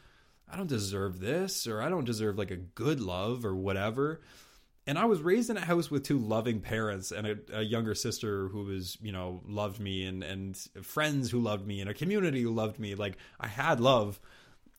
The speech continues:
and yet I still didn't know that I was worthy of love. Um, and it's just, you, you know, it is a lot of self-reflection. It is. It's huge. So the reason that I was looking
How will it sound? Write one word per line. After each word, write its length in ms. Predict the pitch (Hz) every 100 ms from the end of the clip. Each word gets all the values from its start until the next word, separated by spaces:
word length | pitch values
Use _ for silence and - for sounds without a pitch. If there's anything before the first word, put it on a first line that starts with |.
| _ - -
and 120 | 127
yet 140 | 131 117
I 60 |
still 340 | 110 - 165 156
didn't 260 | 127 123
know 220 | 117 113
that 120 | 107 107
I 60 |
was 160 | 107 101
worthy 460 | 110 117 107 104 -
of 320 | 107 101 101
love. 520 | 101 98 87 85 - - - -
Um, 500 | 104 95 92 95 92 - - -
and 440 | 113 113 110 104 - -
it's 220 | 127 120 -
just, 340 | 147 143 - -
you, 360 | 120 120 123 120
you 120 | 131
know, 280 | 127 120 - - -
it 160 | 135 135
is 180 | 123
a 60 | 104
lot 160 | 98 90
of 80 |
self-reflection. 640 | - 87 90 90 - - - _ - -
It 120 | 110
is. 220 | 98 92
It's 180 | - -
huge. 340 | 104 98 - - - - - - _ _ _
So 180 | - 131
the 100 | 127
reason 180 | 165 185
that 80 |
I 40 | 143
was 120 | 110
looking 340 | 113 117 101